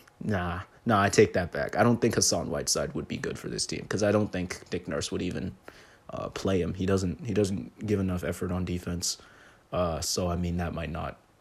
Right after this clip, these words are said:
be effective. But, I mean, there are so many starting centers out there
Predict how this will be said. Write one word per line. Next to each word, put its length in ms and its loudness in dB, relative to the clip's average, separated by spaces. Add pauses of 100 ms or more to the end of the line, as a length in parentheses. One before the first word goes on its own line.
be 160 -6
effective. 640 -6 (100)
But, 200 2
I 80 2
mean, 300 4 (160)
there 160 10
are 60 10
so 220 6
many 180 6
starting 360 4
centers 440 0
out 200 0
there 300 2